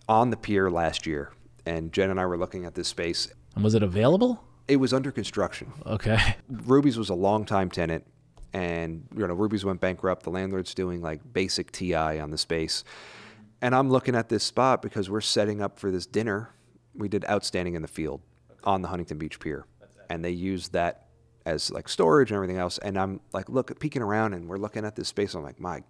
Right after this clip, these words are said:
Speaker 1: God, this would be home run." And I had actually been there
Speaker 2: Okay.
Speaker 1: probably five or six years before. I was driving around Southern California, my brother who came to visit,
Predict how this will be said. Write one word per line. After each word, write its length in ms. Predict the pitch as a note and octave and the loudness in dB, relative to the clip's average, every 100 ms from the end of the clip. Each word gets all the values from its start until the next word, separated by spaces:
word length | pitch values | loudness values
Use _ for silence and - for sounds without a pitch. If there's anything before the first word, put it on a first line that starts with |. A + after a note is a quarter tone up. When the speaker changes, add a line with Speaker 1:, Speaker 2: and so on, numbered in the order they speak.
| - | -10
Speaker 1:
God, 300 | D#2+ D#2 C2 | -6 -6 -6
this 180 | D#2+ - | -10 -10
would 120 | C#2 | -12
be 280 | A1 G1+ - _ _ _ _ _ _ _ _ - | -14 -16 -20 _ _ _ _ _ _ _ _ -10
home 280 | G#2 G2 | -6 -4
run." 180 | F2+ C#2+ | -4 -4
And 100 | F#2+ | 0
I 60 | C#3 | 4
had 80 | D#3+ | 6
actually 240 | D3 - | 4 2
been 300 | F#2+ G#2+ C3 | 0 0 0
there 320 | F#2 D2 C#2+ - - - - - - | 0 -4 -8 -12 -20 -20 -20 -20 -20
Speaker 2:
Okay. 100 | - _ _ - | -20 _ _ -6
Speaker 1:
probably 180 | - G2+ | 0 0
five 280 | - F#2+ F2+ | 2 2 2
or 60 | F2+ | 0
six 300 | - F2+ - | -4 -4 -2
years 240 | F2 E2+ _ _ - - - - | -4 -4 _ _ -20 -20 -20 -14
before. 500 | - - F#2 F2+ A2 _ _ _ _ | -8 -4 0 0 -2 _ _ _ _
I 60 | F#2 | -4
was 180 | F2+ - - | -4 -6 -4
driving 380 | A#2 G2 F#2+ F#2+ | 2 2 2 0
around 300 | F#2 F2+ F#2 | 0 -2 0
Southern 260 | G2+ F#2+ | 0 0
California, 420 | F#2 F#2 F#2 F#2+ | 0 -2 0 -2
my 100 | F2+ E2 | -2 -2
brother 340 | F2 F2 F2+ | 2 2 2
who 100 | F#2+ | -2
came 220 | - G2 | -2 -2
to 60 | G2 | 0
visit, 380 | G2+ G#2+ B2 | 0 2 2